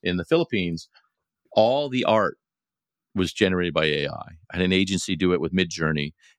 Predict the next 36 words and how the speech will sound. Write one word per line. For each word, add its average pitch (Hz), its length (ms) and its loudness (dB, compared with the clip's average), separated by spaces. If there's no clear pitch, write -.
and 87 520 2
the 82 180 -4
person 101 260 -2
who 90 80 -2
did 95 200 0
it 92 100 -2
was 82 160 -8
super - 520 -2
talented. 87 580 -2
But 82 140 -2
when 92 100 -2
you 90 80 0
think - 240 -2
about 85 340 0
that, 87 340 -2
like, 85 120 -6
that 107 200 2
would 107 100 -4
have 95 80 -4
taken 90 320 -2
three 117 320 -2
weeks 95 360 0
for 87 140 -2
an 87 100 -2
illustrator. 92 640 0
I 82 100 0
had 90 140 -2
this - 140 -6
cool 92 280 -4
kind 87 200 -2
of 78 60 -2
retro 87 580 0
Racer 92 400 0
X 87 300 -4
type 90 280 -4
background, 87 760 -4